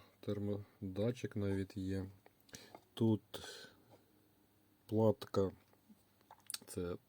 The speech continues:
первинний, тут генератор, шинка стоїть для роботи первинного каскаду. Це радіомодуль, до речі, тут можна його з пульта включати, виключати.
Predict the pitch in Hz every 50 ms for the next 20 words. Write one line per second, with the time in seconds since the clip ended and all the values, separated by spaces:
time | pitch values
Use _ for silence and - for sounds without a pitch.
0 | _ - _ - 107 101 101 98 104 104 101 101 98 95 95 - - - - -
1 | 95 98 98 101 98 101 101 101 95 95 - 95 95 - - - 98 95 90 -
2 | 92 - - - 101 95 92 92 90 - - - - - - - - - - -
3 | - - - 98 95 98 98 98 92 95 95 95 90 - - - - 104 101 101
4 | 101 101 101 101 107 113 - - 127 - - - - 170 165 156 131 123 110 104
5 | - - - 107 101 104 104 101 98 101 101 101 104 123 143 135 117 107 98 90
6 | 92 90 92 92 90 - - 90 - - 95 - 92 90 90 - 92 87 87 87
7 | 90 82 - - - 101 92 92 - 95 92 92 - - - - - - 95 -
8 | - 98 92 - - 95 92 92 - - 95 92 - - - 90 87 - - 95